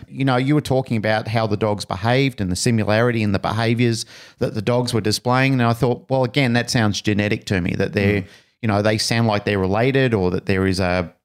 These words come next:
Speaker 1: genetic trait that they're displaying there." And I think that's what it is.
Speaker 2: Yeah, like, for sure. We can actually, you know, we said we were gonna talk about answering questions that we didn't get around to last time. And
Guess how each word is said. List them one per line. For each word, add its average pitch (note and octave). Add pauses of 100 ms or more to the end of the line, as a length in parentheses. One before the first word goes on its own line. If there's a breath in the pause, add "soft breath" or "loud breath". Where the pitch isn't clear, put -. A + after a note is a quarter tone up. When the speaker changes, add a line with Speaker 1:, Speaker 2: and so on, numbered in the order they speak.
Speaker 1:
genetic G#2
trait G#2+
that -
they're G2
displaying G#2+
there." A#2+ (260)
And G2+
I G#2
think A2+
that's -
what G2
it F2+
is. -
Speaker 2:
Yeah, A#2 (140)
like, A#2+
for D#3+
sure. C3+
We B2+
can E3+
actually, A#2
you A2+
know, A2
we B2+
said D3
we C#3+
were B2+
gonna G#2+
talk G#2
about F#2+ (240)
answering A2
questions A2
that G#2+
we G2+
didn't A2
get G2
around F#2+
to G2+
last F#2
time. F#2
And F#2+